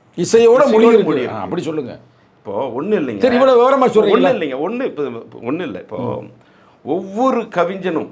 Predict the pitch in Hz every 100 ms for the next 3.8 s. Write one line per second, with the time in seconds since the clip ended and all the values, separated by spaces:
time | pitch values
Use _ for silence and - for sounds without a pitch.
0 | - 143 135 107 - _ _ _ 139 170
1 | 226 196 156 151 147 120 98 135 - _
2 | _ _ _ _ 135 127 - 208 226 190
3 | 151 156 147 123 110 107 143